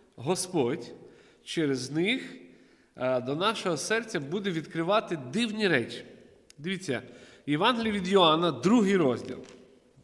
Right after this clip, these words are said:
Євангеліє від Йоанна, другий розділ. Ми відкриємо, в кого є Біблія, ми прочитаємо. <clears throat> Другий розділ із першого, з першого вірша. "На третій день був шлюб в Кані Галілейській,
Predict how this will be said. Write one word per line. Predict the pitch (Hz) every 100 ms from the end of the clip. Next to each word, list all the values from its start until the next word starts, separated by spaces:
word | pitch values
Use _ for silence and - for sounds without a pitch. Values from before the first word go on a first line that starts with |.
| -
Євангеліє | 143 175 180 165
від | 139
Йоанна, | 160 190 175
другий | 135 165 165 143
розділ. | 113 98 98 104 -
Ми | 147
відкриємо, | 147 123 - 202 226 220 214 - - - - -
в |
кого | - 190 156
є | 139
Біблія, | 135 175 220 214 202
ми | 147
прочитаємо. | 135 147 143 - 202 220 208 196 -
<clears throat> | 220 185 120 - - - - - - - - - - - - _ -
Другий | 151 247 190
розділ | 190 247 269 214 247 240 - - - -
із | 156
першого, | - 233 247 233 214 196 175 170 - - - - - - _ -
з | - -
першого | 208 190 - 180
вірша. | 170 151 160 110 - - - - _ _ _ _ _ _ _ - _ _ _ _ -
"На | 175
третій | 180 277 294 233
день | 175 175 185 233 196
був | 160 233
шлюб | - 185 220
в | 220 -
Кані | 196 196 190
Галілейській, | 165 175 165 123 117 - - 220